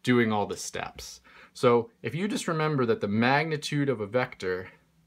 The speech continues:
is just the square root of the sum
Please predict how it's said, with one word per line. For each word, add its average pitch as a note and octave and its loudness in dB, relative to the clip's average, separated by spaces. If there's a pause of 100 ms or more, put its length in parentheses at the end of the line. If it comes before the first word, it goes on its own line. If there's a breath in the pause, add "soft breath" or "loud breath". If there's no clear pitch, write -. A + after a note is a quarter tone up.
(580)
is - -8
just A2 -2
the G#2 -4
square D3+ 0
root A2+ -4 (920)
of G#2 -4
the G#2 0
sum G#2 0